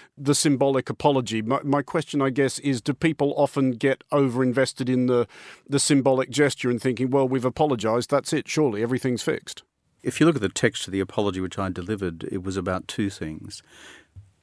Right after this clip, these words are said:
Speaker 2: Think about this. When you've really screwed somebody over in your life,
Speaker 1: Mm.
Speaker 2: if you ever have, and you say one day, "Well,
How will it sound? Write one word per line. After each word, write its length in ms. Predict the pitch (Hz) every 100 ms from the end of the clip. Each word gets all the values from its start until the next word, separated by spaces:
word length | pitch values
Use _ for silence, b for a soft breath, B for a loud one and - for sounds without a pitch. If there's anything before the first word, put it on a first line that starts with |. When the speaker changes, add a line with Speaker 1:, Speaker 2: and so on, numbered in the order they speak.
| _
Speaker 2:
Think 280 | - 240 165
about 260 | 135 104
this. 400 | 127 92 - - -
When 200 | 139 175
you've 280 | 139 104 92
really 480 | 104 143 196 160 101
screwed 560 | - - - 117 104
somebody 400 | - 101 92 92
over 320 | 92 92 90
in 80 | 82
your 120 | 85
life, 520 | 82 87 78 - - - _ _ -
Speaker 1:
Mm. 80 | 135
Speaker 2:
if 120 | 117
you 120 | 95
ever 180 | 87 82
have, 420 | 92 90 - - B B B B B B -
and 140 | 113
you 40 |
say 280 | 107 - 123
one 240 | 104 101 98
day, 200 | 98 98
"Well, 360 | 117 113 101